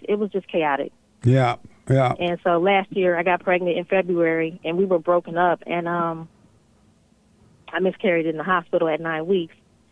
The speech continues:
Speaker 1: So, um, you know, that, I'm ju-, I'm just trying to forgive myself, and it's hard to forgive myself. And then I did go to my mother, and I forgave her.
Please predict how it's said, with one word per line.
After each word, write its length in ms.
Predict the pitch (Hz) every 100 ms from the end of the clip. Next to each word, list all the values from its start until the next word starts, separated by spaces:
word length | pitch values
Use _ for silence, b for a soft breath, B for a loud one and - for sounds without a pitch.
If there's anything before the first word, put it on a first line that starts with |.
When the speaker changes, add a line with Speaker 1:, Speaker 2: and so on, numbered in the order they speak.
| _ _ -
Speaker 1:
So, 200 | 165 151
um, 320 | 160 160 156 - - _
you 140 | 175 165
know, 180 | 160 147
that, 240 | 180 180 160 - _ _ _ _ -
I'm 140 | 196 151
ju-, 80 |
I'm 140 | 170 185
just 180 | 202 -
trying 180 | 247
to 60 | 180
forgive 320 | 175 160 185
myself, 380 | 175 160 160 156
and 100 | 160
it's 80 | 147
hard 240 | 180 175
to 60 | 170
forgive 260 | 180 185
myself. 460 | 180 175 - 180 175 -
And 140 | 170
then 240 | 190 196
I 120 | 170 170
did 240 | 190 185
go 100 | 185
to 140 | -
my 100 | 185
mother, 380 | 165 175 185 214
and 100 | 175 170
I 100 | 170
forgave 420 | 156 170 180 196
her. 280 | 208 208